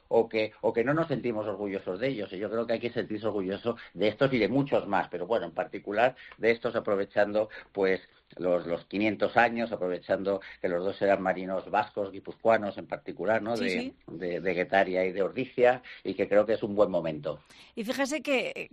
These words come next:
Speaker 2: que estaba usted diciendo, como estamos, vivimos un momento de revisionismo y que precisamente todo lo que huela a conquista, a descubrimiento de América, está siendo muy cuestionado, muy criticado, parece que se quiere,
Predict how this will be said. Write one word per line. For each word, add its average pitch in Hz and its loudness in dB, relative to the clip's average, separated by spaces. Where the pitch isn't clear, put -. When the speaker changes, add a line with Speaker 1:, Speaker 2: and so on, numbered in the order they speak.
Speaker 2:
que 220 0
estaba 247 0
usted 262 -2
diciendo, 269 -2
como 214 0
estamos, 294 2
vivimos 311 0
un 359 -4
momento 294 2
de 233 2
revisionismo 214 -2
y 220 0
que 196 -2
precisamente 247 -4
todo 240 2
lo 262 0
que 233 -4
huela 233 2
a 214 0
conquista, 220 0
a 214 0
descubrimiento 226 2
de 226 4
América, 214 0
está 233 -2
siendo 240 -2
muy 233 0
cuestionado, 214 2
muy 214 6
criticado, 254 2
parece 226 0
que 302 -2
se 269 -8
quiere, 277 -2